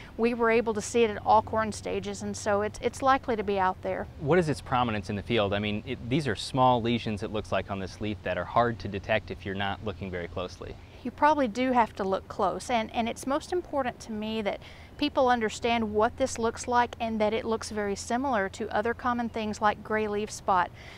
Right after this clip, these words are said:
Speaker 1: This is not gray leaf spot yet. Gray leaf spot has a much more rectangular leaf with m-, much more straight edges. These have wavy edges on them that'll make it a little bit easier to diagnose, at least early on.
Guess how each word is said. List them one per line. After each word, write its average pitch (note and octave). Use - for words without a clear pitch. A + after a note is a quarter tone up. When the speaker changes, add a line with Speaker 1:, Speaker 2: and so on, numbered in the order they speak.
Speaker 1:
This B3+
is D#4+
not C#4+
gray B3
leaf A#3+
spot -
yet. F#3
Gray G#3+
leaf G#3+
spot A3+
has G#3+
a G#3+
much G#3
more A#3+
rectangular A#3
leaf A3
with A3
m-, A3+
much A#3+
more A#3+
straight A3
edges. G3+
These B3+
have C#4+
wavy A3
edges G3
on G3+
them G3
that'll G3+
make A3
it A#3
a G#3
little A#3
bit C#4
easier A#3
to -
diagnose, G#3+
at G3+
least G#3+
early G3+
on. F#3